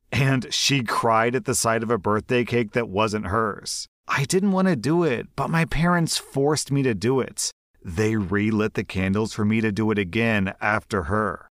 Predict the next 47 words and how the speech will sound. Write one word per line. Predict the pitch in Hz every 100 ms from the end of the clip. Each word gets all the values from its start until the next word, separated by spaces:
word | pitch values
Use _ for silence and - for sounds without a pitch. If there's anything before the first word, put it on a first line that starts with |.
| _
But | - 170 175 - -
by | 135 170
then, | 117 120 160 180 -
the | 117 156
moment | 147 165 190 175
felt | 185 196
completely | - 180 170 - 131 165 165 147 143
ruined. | 120 143 139 - - - _ _
The | - 113
same | - 117 131
thing | 139 135
happened | 139 147 151
the | 147
next | 131 170 - -
year, | 92 92 92
and | 107 110
the | 120
year | 127 139
after | 143 - 117
that, | 123 131 131 -
and | 123 135
so | 104 139 139
on | 143 139
and | 127 123 123
so | - 117 120
forth. | - 98 - - - _ _
They | 170 180
just | 175 208 -
kept | 208 202
forcing | - - 143 180 - 156
it | 127 104 -
until | 131 131 160
it | 170
became | 165 - 165 160
the | 147
norm. | 127 127 147 107 - - _ _
My | - 101 101
sister | 98 - 110 95 - 120
had | 95 107 98
to |
have | 101 107 -
presents | - 110 110 107
on | 117 113 110
my | 98 101 110 107
birthdays | 92 101 104 110 101 92
as | 90 85
well. | 98 104 87 -